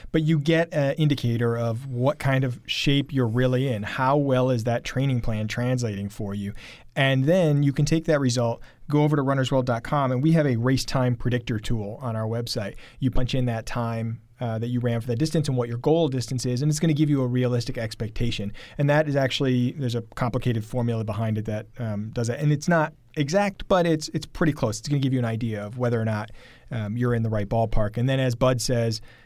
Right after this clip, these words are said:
you know, y-, even though it's, you, you think you might be a little bit faster, i-, it's your first marathon. You don't know what's gonna happen and what's coming your way. And it is a whole lot better to realize that you have a lot more in the tank toward the end and be able to pick it up.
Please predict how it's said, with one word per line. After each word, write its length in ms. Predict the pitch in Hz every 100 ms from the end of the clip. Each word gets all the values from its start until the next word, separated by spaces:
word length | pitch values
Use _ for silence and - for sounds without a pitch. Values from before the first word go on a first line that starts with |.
| - -
you 100 | 127
know, 80 |
y-, 160 | 117 - -
even 340 | 170 180 180 165
though 340 | 156 147 135 -
it's, 440 | 131 127 - - - - _
you, 400 | 147 151 139 131
you 140 | 147 131
think 160 | 139
you 60 | 143
might 180 | 131 131
be 60 |
a 40 | 123
little 120 | 123
bit 100 | 113
faster, 440 | - 117 - 117 - - - -
i-, 140 | 147 135
it's 180 | 143 151
your 100 | 151
first 320 | - 139 123
marathon. 600 | 123 120 113 107 107 110
You 160 | 127 113
don't 380 | 113 139 131 131
know 120 | 113
what's 220 | 110 104
gonna 160 | 117 101
happen 380 | 110 101 98
and 180 | 101 104
what's 180 | 113 107
coming 320 | - 127 117
your 140 | 113 110
way. 300 | 110 104 -
And 140 | 120
it 160 | 110 110
is 160 | 113 107
a 80 |
whole 320 | 104 - 135 135
lot 240 | 123 117
better 380 | 120 107 98 - - - -
to 460 | - 120 110 107 110 -
realize 540 | 135 135 120 110 107
that 80 | 110
you 140 | 113 107
have 120 | 107
a 40 |
lot 180 | 101 113
more 140 | 107
in 60 | 101
the 40 | 98
tank 260 | 113 107
toward 260 | - 110 104
the 120 | 104
end 180 | 101 98
and 60 |
be 60 | 101
able 140 | 95
to 40 | 95
pick 160 | -
it 60 | 92
up. 140 | 90